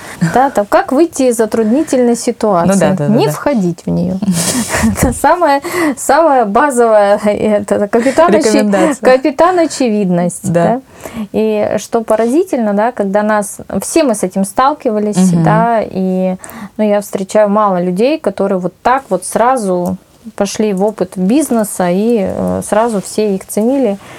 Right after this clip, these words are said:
Speaker 2: любили, носили на руках, и они сразу
Speaker 1: Мгм.
Speaker 2: продавали себя дорого. Вот, а, поэтому здесь, э, конечно, м, мы в любом случае будем наступать на эти грабли. Это классно, что у вас этот опыт был.
Speaker 1: Ну да.
Speaker 2: И есть, как я понимаю.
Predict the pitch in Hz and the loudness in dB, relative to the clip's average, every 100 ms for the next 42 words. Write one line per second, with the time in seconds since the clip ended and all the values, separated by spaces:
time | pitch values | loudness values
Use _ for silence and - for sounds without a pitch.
0 | - - 190 190 202 277 240 202 190 196 | -20 -6 -2 0 2 2 2 0 0 -2
1 | - 208 190 185 190 - 247 247 196 180 | -2 -2 0 0 -2 0 -2 0 -2 0
2 | 185 208 190 196 180 - 175 175 196 202 | -2 -2 0 0 0 -2 -2 -2 -2 -2
3 | - 185 185 180 170 175 - - - - | -4 -4 -2 0 -2 -6 -16 -20 -20 -20
4 | _ 190 190 175 - - 180 175 175 185 | _ -2 -2 -2 -6 -4 -2 -2 -4 -2
5 | 214 - 226 233 220 285 330 - 208 196 | -2 0 -2 0 0 0 0 0 -2 0
6 | 190 - 214 247 262 220 196 185 _ - | -2 -2 0 0 0 -2 -2 -2 _ -10
7 | 196 190 185 185 185 - 180 208 226 202 | -2 0 0 0 -2 -4 -2 0 2 0
8 | 190 214 233 220 208 196 202 208 190 185 | 0 0 0 -2 -4 -2 0 0 0 -2
9 | - 202 202 190 - - 190 196 190 190 | -4 -4 -2 -2 -6 -6 -2 0 0 -2
10 | 202 233 339 254 196 196 214 277 254 220 | 0 0 0 -2 -2 -2 0 0 -4 -6
11 | - 175 185 214 - 196 196 190 190 190 | -2 0 0 -2 -4 -4 -2 -2 -2 -2
12 | 185 175 170 185 170 160 - _ _ - | -2 0 0 2 0 -2 -8 _ _ -16
13 | 170 160 _ - - 240 220 220 165 - | -14 -14 _ -12 -2 0 2 0 -2 -4
14 | 165 165 - 160 165 156 | -2 -2 0 -2 0 -2